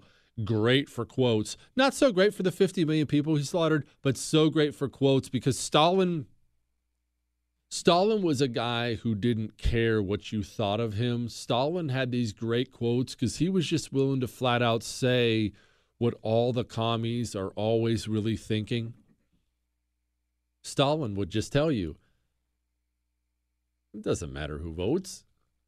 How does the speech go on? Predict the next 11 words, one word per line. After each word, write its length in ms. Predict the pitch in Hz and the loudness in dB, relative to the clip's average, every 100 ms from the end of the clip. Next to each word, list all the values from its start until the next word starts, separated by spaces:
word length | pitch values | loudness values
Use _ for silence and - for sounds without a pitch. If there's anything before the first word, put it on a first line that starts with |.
| _ _ _ _ _ _ - | _ _ _ _ _ _ -10
It 100 | 147 | -8
matters 360 | 185 202 190 | -4 -4 -4
who 80 | 220 | -4
counts 340 | - 254 262 | -6 -8 -10
the 80 | - | -16
votes." 460 | - - - - _ _ _ _ _ _ _ _ _ _ _ _ _ _ _ _ _ _ _ _ _ _ _ _ _ _ _ _ _ _ _ _ _ _ _ _ _ _ _ _ _ _ _ _ _ _ _ _ _ _ | -18 -18 -20 -20 _ _ _ _ _ _ _ _ _ _ _ _ _ _ _ _ _ _ _ _ _ _ _ _ _ _ _ _ _ _ _ _ _ _ _ _ _ _ _ _ _ _ _ _ _ _ _ _ _ _
What 200 | - 117 | 0 2
angers 600 | 110 117 135 135 135 120 110 | 4 4 4 4 2 0 -2
me 240 | 98 92 | -2 -2
is 200 | 85 - | -4 -6
this. 500 | 76 - - - - | -10 -10 -16 -20 -20